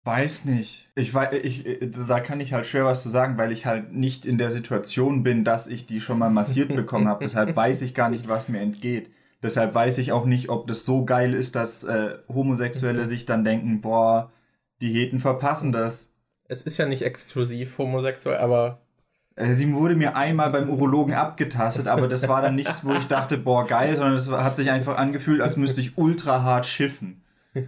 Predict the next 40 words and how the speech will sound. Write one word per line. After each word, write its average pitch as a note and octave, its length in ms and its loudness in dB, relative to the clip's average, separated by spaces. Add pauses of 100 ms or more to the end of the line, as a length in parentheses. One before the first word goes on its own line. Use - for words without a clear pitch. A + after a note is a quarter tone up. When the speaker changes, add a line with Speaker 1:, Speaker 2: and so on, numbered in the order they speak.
(100)
Speaker 1:
Und C#3 200 2
das D#3+ 140 2
ist C3 100 0
jetzt C#3 240 2
nichts, F3 280 -2
was C3 200 0
ich, C3 240 -4
wofür C3 320 -2
ich, C3 140 -8 (840)
wo A#2+ 120 -6
ich B2+ 80 0
dann B2+ 160 0
denk, A#2 240 -4
„Boah, G2+ 180 -2
schade, A#2 360 0
dass A#2 200 -2
ich A#2+ 100 -6
das A#2+ 180 -4
nicht B2 140 -2
öfter - 340 -6
hab.“ F#2 220 -14 (240)
Speaker 2:
Ich - 140 -14
meine, C3+ 200 2
es B2+ 100 -2
ist A#2+ 140 -8
ja D3+ 120 2
möglich, D#3 360 -4
dadurch D#3 300 -6
zum D#3+ 200 -10
Orgasmus D#3 640 -8
zu - 100 -20
kommen. - 300 -20 (220)
Es B2+ 200 -2
ist E3 200 0
ja E3+ 120 4
quasi D#3 460 0
der B2 120 2
G-Punkt C#3 580 -2
des A#2+ 140 -6
Mannes. B2 500 -2